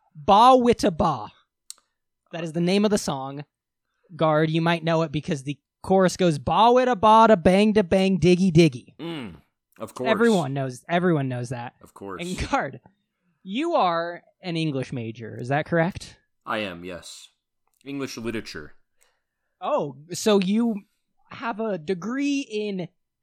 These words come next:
Speaker 1: words. <laughs>
Speaker 2: Uh,
Speaker 1: what you're
Speaker 2: yes.
Speaker 1: telling me.
Speaker 2: In the English language, yes.
Speaker 1: In the English language. Okay, okay, good, good, good. Can I <laughs> read you just some of the lyrics from Ba Witta Ba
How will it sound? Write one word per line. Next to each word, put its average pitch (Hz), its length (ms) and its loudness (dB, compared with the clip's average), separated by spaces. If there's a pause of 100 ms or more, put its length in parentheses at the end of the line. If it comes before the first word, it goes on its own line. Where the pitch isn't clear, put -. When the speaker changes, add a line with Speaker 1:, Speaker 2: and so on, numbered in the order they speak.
(160)
Speaker 1:
words. 147 720 -4
<laughs> - 100 -8 (640)
Speaker 2:
Uh, 123 160 -2
Speaker 1:
what 185 140 2
you're 165 80 -2
Speaker 2:
yes. - 60 -12
Speaker 1:
telling 139 280 -2
me. 127 120 -14
Speaker 2:
In 131 180 -10
the 127 80 -8
English 139 420 -10
language, 85 420 -14
yes. - 320 -20
Speaker 1:
In 220 140 -2
the 214 100 0
English 262 400 0
language. 175 480 0
Okay, 143 420 -6
okay, 170 220 -4
good, 175 240 -4
good, 208 140 2
good. 175 240 -2 (340)
Can 180 240 -4
I 220 600 0
<laughs> - 20 -20
read 214 320 -12
you 156 340 -10 (1160)
just - 200 -8
some 294 220 -2
of 320 80 -2
the 320 80 0
lyrics 220 760 0 (220)
from 175 380 -8 (440)
Ba 175 400 -2
Witta 226 300 0
Ba 147 460 -2